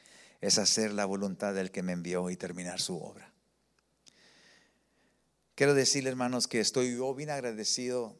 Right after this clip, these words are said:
esta mañana con todas nuestras hermanas, ustedes presentes,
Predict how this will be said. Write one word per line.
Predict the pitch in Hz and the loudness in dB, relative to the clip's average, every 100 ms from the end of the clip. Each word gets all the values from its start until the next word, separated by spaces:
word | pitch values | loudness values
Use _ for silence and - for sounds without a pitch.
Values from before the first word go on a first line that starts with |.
| _ | _
esta | 117 110 120 | -4 -4 -2
mañana | 113 110 117 120 113 | -4 -4 -4 -4 -8
con | - 107 | -6 -6
todas | 123 120 | 0 0
nuestras | 117 101 104 107 | 0 -2 -4 -4
hermanas, | 101 110 110 104 - - - _ | -4 -4 -4 -2 0 -2 -6 _
ustedes | 104 - 110 - | -10 -4 -2 -2
presentes, | 104 - 117 113 120 110 - - | -2 0 0 -2 -4 0 0 -2